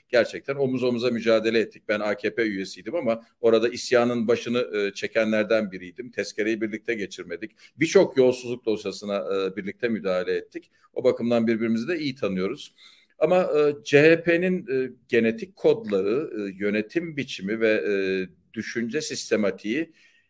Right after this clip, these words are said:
e, birçok kişinin şüphesiz, e, çok takdir ettiği bir partidir. E, bunu da anlayışla karşılıyorum. Ama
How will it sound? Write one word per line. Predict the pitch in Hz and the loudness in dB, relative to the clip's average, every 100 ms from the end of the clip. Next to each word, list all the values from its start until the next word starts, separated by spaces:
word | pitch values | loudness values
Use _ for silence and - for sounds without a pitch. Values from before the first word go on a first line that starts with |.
| _ _ _ - | _ _ _ 0
e, | 104 104 104 107 | 2 4 2 0
birçok | 226 220 185 | 6 8 8
kişinin | 147 139 131 120 | 4 -2 0 0
şüphesiz, | 113 - 110 92 101 - - | -2 -2 0 0 -4 -8 -4
e, | 92 92 | -2 -2
çok | - 98 | -4 -4
takdir | - 104 - 107 | -2 -2 0 0
ettiği | 101 101 92 | 0 -4 -8
bir | 95 | 0
partidir. | 95 92 98 90 127 - | 0 0 -2 -4 -4 -2
E, | 98 95 92 | -2 0 0
bunu | 101 98 | -2 -2
da | 95 | 0
anlayışla | 95 95 92 92 | 0 -2 -4 -4
karşılıyorum. | 92 92 92 - 92 95 147 160 | -2 -2 -2 -4 -2 -2 -2 -4
Ama | 120 120 117 | 0 0 -2